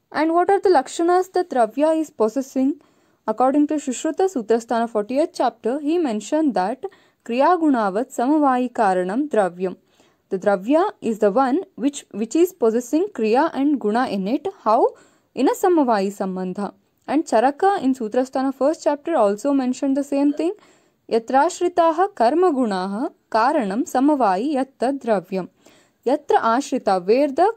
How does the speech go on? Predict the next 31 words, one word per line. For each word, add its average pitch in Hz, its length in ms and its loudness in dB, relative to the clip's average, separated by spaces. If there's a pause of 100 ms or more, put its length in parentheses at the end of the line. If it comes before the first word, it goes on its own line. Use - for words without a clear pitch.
karma 277 320 4 (100)
and 311 200 2
guna 233 260 0
takes 247 320 -2
the 339 180 0
ashraya 196 580 0 (520)
with 285 160 0
the 403 140 2
inseparable 285 760 2
relationship, 196 680 -4
that 214 200 2
is 359 100 -2
ಸಮವಾಯಿ 262 520 2
ಸಂಬಂಧ, 185 480 -6 (520)
that 285 140 0
is 262 140 -2
nothing 190 320 -4
but 180 200 -6
the 370 100 0
dravya. 214 380 -2 (800)
And 311 320 0
ರಸವೈಶೇಷಿಕ, 320 880 0
that 285 160 -4
is 269 160 -6
ಬಡಂತ 208 320 0
ನಾಗಾರ್ಜುನ 285 580 0
told, 320 300 0 (500)
ದ್ರವ್ಯಂ 247 520 0
ಆಶ್ರಯ 302 460 0
ಲಕ್ಷಣಂ 302 600 0
ಪಂಚಾನಾಂ. 202 720 -4